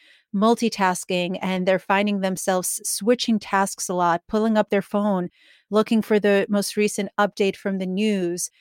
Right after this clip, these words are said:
checking their email. All of these things are filling that mental stage. And when we get caught up with anxiety, it's like the stage just gets filled up with only the micro-, the microphone being hogged by worry,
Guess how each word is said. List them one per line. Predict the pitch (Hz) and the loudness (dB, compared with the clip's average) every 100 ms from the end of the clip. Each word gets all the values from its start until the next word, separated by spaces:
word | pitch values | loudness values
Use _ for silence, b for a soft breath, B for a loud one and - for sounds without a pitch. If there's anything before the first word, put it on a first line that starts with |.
| b b b | b b b
checking | - 240 240 220 | -4 0 2 2
their | 208 | 2
email. | 208 202 190 | 0 0 2
All | 214 254 | 2 2
of | 262 | 2
these | 254 - | -2 -2
things | 247 233 196 | 0 0 0
are | 196 | -2
filling | 190 - 247 294 254 180 180 - | -4 -2 0 2 2 -2 -6 -4
that | 196 202 | -2 -2
mental | 190 196 220 220 | -2 -2 -2 -4
stage. | 190 - - 175 170 170 - - b b b b - | -6 -8 -6 -4 -4 -6 -10 -12 b b b b -2
And | 208 | 2
when | 220 | 2
we | 214 254 | 4 2
get | 294 269 | 2 0
caught | - - 214 208 | -2 0 2 4
up | 202 - | 2 0
with | 185 | -4
anxiety, | 185 180 170 208 254 233 190 180 190 b b b b | -4 -4 -2 0 2 2 0 -2 -6 b b b b
it's | 233 - | -2 4
like | 240 233 | 2 4
the | 214 | 0
stage | - - 214 226 226 - | 0 2 4 4 2 -2
just | 220 196 - | -4 -4 -4
gets | 196 - | -6 -6
filled | - - 220 247 240 - | -8 0 0 0 -4 -6
up | 185 196 277 - - - | -4 -2 -4 -10 -20 -10
with | 196 175 190 196 - - - _ - | -6 2 2 2 -4 -20 -20 _ -2
only | 214 226 226 | 0 2 0
the | 208 | 0
micro-, | 196 190 - 196 | -2 -4 -6 -4
the | 185 185 | -2 0
microphone | 190 185 190 196 185 | -2 -4 -6 -6 -6
being | 185 180 | -4 -6
hogged | 180 185 175 175 | -4 -4 -4 -4
by | 185 | -4
worry, | 175 175 202 226 285 | -4 -4 -4 -2 -4